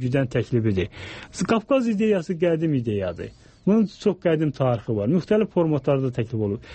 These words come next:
Hətta yadımıza salsa bizim o müsabatçılar dövründə qə-, on səkkizinci illərdə Qafqaz Konfederasiyası, Qafqaz ideyası ideya olub ortada. Amma hadisələr tarix nə göstərir? Tarix o göstərir ki, siyasi,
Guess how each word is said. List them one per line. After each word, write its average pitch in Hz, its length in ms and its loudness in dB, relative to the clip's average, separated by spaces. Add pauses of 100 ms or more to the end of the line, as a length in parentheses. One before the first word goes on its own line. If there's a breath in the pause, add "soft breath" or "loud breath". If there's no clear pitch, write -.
(140 loud breath)
Hətta 190 240 2
yadımıza 196 400 0
salsa 180 400 0
bizim 180 160 -2
o 170 80 2
müsabatçılar 156 800 0
dövründə 135 400 0
qə-, 143 180 0
on 143 240 0
səkkizinci 135 460 2
illərdə 131 320 2 (340 loud breath)
Qafqaz 170 400 -2
Konfederasiyası, 139 720 0
Qafqaz 139 400 0
ideyası 131 380 2
ideya 127 320 0
olub 131 400 2
ortada. 104 420 -2 (360 loud breath)
Amma 247 260 4 (320)
hadisələr 240 500 0
tarix 214 320 0
nə 226 220 0
göstərir? 123 340 0
Tarix 240 320 2
o 202 80 2
göstərir 196 480 2
ki, 240 140 2 (500 loud breath)
siyasi, 208 560 0